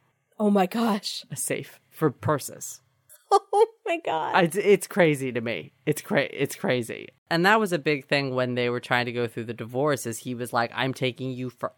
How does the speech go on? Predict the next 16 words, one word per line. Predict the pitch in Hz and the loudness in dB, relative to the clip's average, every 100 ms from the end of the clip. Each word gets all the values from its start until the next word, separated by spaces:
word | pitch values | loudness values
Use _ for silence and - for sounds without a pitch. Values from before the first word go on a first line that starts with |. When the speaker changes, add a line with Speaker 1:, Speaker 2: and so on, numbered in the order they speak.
| 139 | -2
Speaker 2:
everything | 127 123 120 127 117 | -2 -2 -10 -8 -10
you're | 110 107 | -10 -10
worth." | 107 92 92 - - _ _ | -10 -12 -14 -20 -20 _ _
There | 143 147 | -2 0
were, | 147 | 0
like, | 135 135 131 | 0 0 0
a | |
lot | 127 123 127 131 | 0 4 4 4
of | 123 | 0
going | 127 120 120 | -2 -2 -2
back | 120 117 - | -2 -2 -2
and | 117 | -10
forths, | - 123 110 107 - | -6 -4 -4 -6 -10
'cause | - - | -8 -6
she | 170 | 2
actually, | 180 220 - 147 139 131 | 2 2 -2 -4 -2 -4